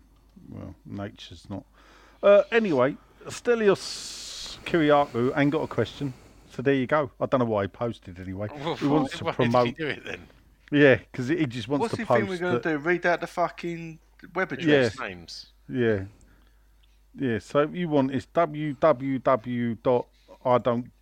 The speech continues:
Speaker 1: give free adverts out dot com. Um, but you can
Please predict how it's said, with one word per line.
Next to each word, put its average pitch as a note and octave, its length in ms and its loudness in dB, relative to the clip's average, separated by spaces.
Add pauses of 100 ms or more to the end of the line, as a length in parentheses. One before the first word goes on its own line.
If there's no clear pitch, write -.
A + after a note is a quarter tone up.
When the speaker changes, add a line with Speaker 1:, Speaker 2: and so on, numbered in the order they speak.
(160)
Speaker 1:
give G2+ 360 -4 (340)
free B2 340 -2
adverts G#2+ 680 -2
out G2+ 280 -6 (200)
dot A#2+ 220 -4
com. G2+ 340 -4 (840)
Um, A2 400 -2 (840)
but C#3 160 -8
you B2+ 120 -8
can B2 280 -2